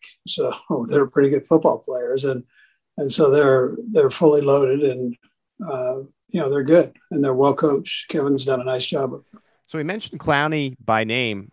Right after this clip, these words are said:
Speaker 2: That to me is a significant addition 'cause you're now pairing him with what would be Myles Garrett along the line, similar with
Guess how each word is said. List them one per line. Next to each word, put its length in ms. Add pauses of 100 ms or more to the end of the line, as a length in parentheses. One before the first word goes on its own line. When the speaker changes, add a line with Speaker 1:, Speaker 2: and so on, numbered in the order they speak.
Speaker 2:
That 300
to 80
me 480
is 400
a 240
significant 760
addition 580
'cause 180
you're 100
now 200
pairing 460
him 520
with 380 (420)
what 160
would 140
be 100
Myles 360
Garrett 340
along 220
the 80
line, 360
similar 400
with 240